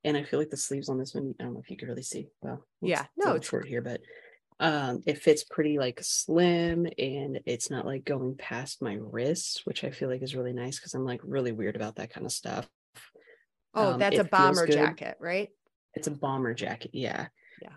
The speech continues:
Speaker 1: Uh, it's my, uh, Atlanta Braves. People
Speaker 2: Camo.
Speaker 1: know I love the Atlanta Braves. Everyone knows I love camo. Camo is my favorite color 'cause I am so cool. Um,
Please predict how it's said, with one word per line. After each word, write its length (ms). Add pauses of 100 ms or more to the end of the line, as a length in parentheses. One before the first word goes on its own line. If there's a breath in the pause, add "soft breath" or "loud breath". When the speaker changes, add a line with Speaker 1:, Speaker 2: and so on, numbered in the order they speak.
(140)
Speaker 1:
Uh, 300
it's 240
my, 640
uh, 220
Atlanta 420
Braves. 840 (760)
People 220
Speaker 2:
Camo. 680
Speaker 1:
know 440
I 260
love 400
the 140
Atlanta 320
Braves. 500 (400 loud breath)
Everyone 320
knows 200
I 100
love 340 (260)
camo. 720
Camo 220
is 120
my 120
favorite 280
color 480 (560)
'cause 120
I 80
am 200
so 220
cool. 380 (440 loud breath)
Um, 640